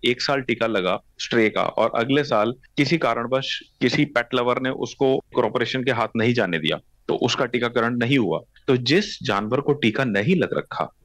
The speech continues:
every year लगना चाहिए टीका, तो वो लगभग उतना ही रिस्की हो जाता है जितना कि एक बिना टीका लगा एनिमल है। तो कल को उसको अगर जानवर को अंदर वायरस चला जाता है, तो वो जितने भी लोगों के संपर्क में आएगा, उनमें चांसेस होंगे कि वो रेबीज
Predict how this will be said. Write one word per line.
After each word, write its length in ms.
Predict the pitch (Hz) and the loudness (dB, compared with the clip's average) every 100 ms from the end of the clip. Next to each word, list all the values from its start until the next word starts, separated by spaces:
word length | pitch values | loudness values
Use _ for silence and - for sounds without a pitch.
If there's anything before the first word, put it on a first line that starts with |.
| - | -2
every 220 | 104 135 | 0 0
year 280 | 151 113 123 | 2 2 2
लगना 240 | 117 107 | 0 0
चाहिए 220 | 92 92 | 0 0
टीका, 300 | 85 82 120 - _ - | 0 0 -2 -4 _ 0
तो 120 | 151 | 2
वो 240 | 143 170 | 4 2
लगभग 500 | 160 113 127 131 156 - - - | 4 0 0 0 -2 -2 -10 0
उतना 300 | 139 156 175 | 0 2 0
ही 200 | 180 185 | 4 4
रिस्की 360 | 131 117 - 143 | 4 2 0 0
हो 160 | 117 | 2
जाता 260 | 107 98 113 | 2 0 0
है 140 | 135 | 0
जितना 380 | 131 120 127 131 | 2 0 0 -2
कि 300 | 139 147 - | 0 -2 2
एक 240 | 127 131 | 2 0
बिना 320 | 104 104 120 131 | -4 0 0 0
टीका 280 | 131 120 | 0 0
लगा 340 | 110 95 101 - - | 0 0 -2 -4 -6
एनिमल 320 | 98 98 92 82 | -4 -4 -4 -4
है। 100 | 78 - | -6 -4
तो 60 | 117 | -4
कल 200 | 113 120 | 0 -2
को 120 | - | 0
उसको 360 | - 120 - 165 | 0 0 2 2
अगर 300 | 101 127 - - _ 117 | 2 0 -2 -6 _ -2
जानवर 360 | 107 101 113 | 0 0 -2
को 140 | 120 131 | 0 2
अंदर 260 | 113 113 | 2 2
वायरस 340 | 101 95 139 - | 2 2 0 0
चला 140 | 101 | 0
जाता 340 | 90 82 82 107 | 2 0 0 -2
है, 100 | - - - | -2 -8 -2
तो 80 | 131 | 2
वो 200 | 135 147 | 4 2
जितने 400 | 139 - 151 190 | 2 0 2 2
भी 120 | 208 | 4
लोगों 280 | 135 117 131 | 4 4 2
के 100 | 135 | 0
संपर्क 360 | 117 95 113 - | 0 -2 -2 -2
में 80 | 110 | -2
आएगा, 140 | 127 | 0
उनमें 380 | 160 117 127 160 - _ - | 0 2 2 0 -4 _ -4
चांसेस 360 | 107 - 160 | -4 0 0
होंगे 200 | 117 107 | 2 2
कि 140 | 104 101 | 2 2
वो 180 | 131 180 - | 0 0 -4
रेबीज 420 | - 110 113 156 | 0 0 0 -6